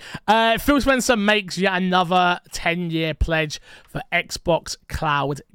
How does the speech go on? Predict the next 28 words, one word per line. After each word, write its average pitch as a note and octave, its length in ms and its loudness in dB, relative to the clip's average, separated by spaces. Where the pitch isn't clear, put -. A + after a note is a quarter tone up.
Gaming. D3+ 560 -6
Uh, E3 140 0
Phil G#3 180 2
Spencer F#3+ 300 0
announced F3 360 0
on D#3 100 -4
Twitter E3 340 -4
this D#3 180 -4
morning D3+ 420 -4
that - 200 -8
Xbox F3 440 -4
will E3 140 -2
be D#3+ 100 -2
committed D#3+ 520 -6
to D#3 260 -6
a D3+ 120 -10
ten-year E3+ 460 -2
deal D3+ 300 -4
with C#3+ 200 -6
U G3 340 -2
K F3 360 -2
cell D#3+ 420 -4
phone D3+ 280 -8
carrier C#3+ 440 -6
E G#3+ 300 -2
E G3+ 340 -4
to D#3+ 80 -4
bring E3+ 240 -4